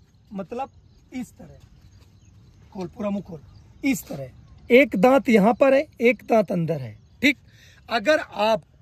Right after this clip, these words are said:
कई दांत, एक इधर, एक इधर, एक इधर, एक इधर, एक या दो दांत हैं तो आपको point नहीं मिलेगा,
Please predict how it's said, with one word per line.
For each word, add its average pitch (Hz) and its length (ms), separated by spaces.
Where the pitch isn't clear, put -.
कई 330 260
दांत, 196 360
एक 233 320
इधर, 233 240
एक 208 300
इधर, 220 220
एक 214 220
इधर, 208 220
एक 185 300
इधर, 156 240
एक 302 300
या 247 220
दो 226 300
दांत 220 320
हैं 226 160
तो 226 80
आपको 220 300
point 214 360
नहीं 190 220
मिलेगा, 233 400